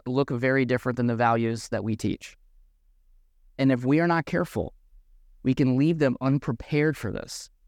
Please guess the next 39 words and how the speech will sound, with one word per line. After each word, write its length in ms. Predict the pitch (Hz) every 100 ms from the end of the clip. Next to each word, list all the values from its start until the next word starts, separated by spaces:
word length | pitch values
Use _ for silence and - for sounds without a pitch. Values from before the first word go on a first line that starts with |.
| -
because 280 | 135 143 120
they 160 | 135
are 160 | 147 175
going 380 | 143 143 175 208
to 100 | 165
have 280 | 151 170 151
their 180 | 147
day 380 | 143 143 131 - - _ _ _ _
where 140 | 127 123
they're 220 | 127 143
going 220 | 160 175
to 60 | 175
be 120 | 180
told, 500 | - 175 127 123 - _ _ _
"You 80 | 160
know 120 | 170
what? 340 | 165 170 175 - _ _ -
This 160 | 156 185
isn't 200 | 175 156
how 140 | 151
we 120 | 143
do 160 | 120 123
things 280 | 117 101 -
here. 260 | - - - _ - _ -
I 60 | 123
know 100 | 147
you 160 | 175
kinda 260 | 160 160 156
have 200 | 156 147
this 140 | 143
weird 280 | 123 127 131
value 300 | 110 117 131
thing 360 | - 123 127 120
about 160 | 117
not 180 | 110 120
cheating 260 | - 123 120
on 180 | 117
whatever 560 | 113 113 113 120 123 123
or 380 | 101 113 110